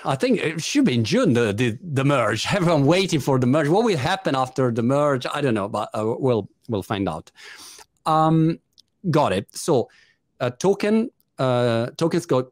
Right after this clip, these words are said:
uh, distributed. People got the token, they have it in their wallet, or they have it, uh, in their, uh, Roll account. And let's say that, I don't know, a professor, uh, or the Monty token, we have, like, five million tokens out there.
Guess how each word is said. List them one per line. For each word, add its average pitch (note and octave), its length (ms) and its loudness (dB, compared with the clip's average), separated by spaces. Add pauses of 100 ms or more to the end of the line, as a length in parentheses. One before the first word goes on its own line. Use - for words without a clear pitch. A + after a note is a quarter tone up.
uh, A#2+ 120 -2
distributed. B2+ 680 -2 (340)
People D3+ 260 0
got C3+ 160 0
the A#2+ 80 -2
token, D3 480 0
they A2+ 140 -2
have G#2 180 -4
it G#2+ 140 -6
in G#2 100 0
their G#2 140 0
wallet, D3+ 480 2 (100)
or B2 420 2
they G#2+ 200 -2
have G#2 260 -4
it, G2 280 -4
uh, G2+ 200 0
in G2+ 140 -2
their, G2 400 0
uh, G2 160 0
Roll A2+ 240 2
account. F3+ 480 -2 (640)
And C3 280 -2 (140)
let's F3 240 -2
say C3+ 180 -2
that, A2 300 -2 (100)
I A2+ 120 -2
don't F#2+ 100 -4
know, G2+ 80 -4
a A2+ 40 -4
professor, A#2+ 840 0
uh, G2+ 380 0
or G#2 160 0
the G2+ 100 -4
Monty C3+ 280 0
token, A2+ 480 -2
we B2+ 180 0
have, G2 220 -4
like, F#2+ 200 -6
five C3+ 240 -2
million G#2 400 0 (100)
tokens F#2+ 380 -4
out E2 100 -10
there. - 180 -20